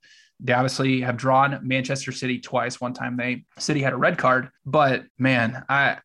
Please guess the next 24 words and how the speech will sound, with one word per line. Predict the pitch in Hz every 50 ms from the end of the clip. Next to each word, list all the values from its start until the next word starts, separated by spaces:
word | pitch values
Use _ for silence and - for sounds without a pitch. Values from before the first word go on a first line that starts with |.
| _ _ -
it | 151 170 185
is | 160 127 -
hard | - - 135 139 143 135 131
for | -
me | 131 127
to | 131
see | 127 - 131 127 123
how | 123 127 127 131 127 127 123 123 123 117 - -
United's | 135 127 131 127 127 127 127 127 123 -
gonna | - 131 127
be | 131 127 127
able | 123 127 127
to | 123
just | 127 127 -
play | - - 127 127
right | 127 123 127 131 127 127 -
through | - 131 127
this | 123 127 127
press | - - - 127 123 -
consistently | - 123 123 - - 131 123 - 127 87 117 123 123
throughout | - - 127 127 123 123
the | 127 127
entire | 120 - - 127 127 123 123
game. | 131 127 127 127 123 127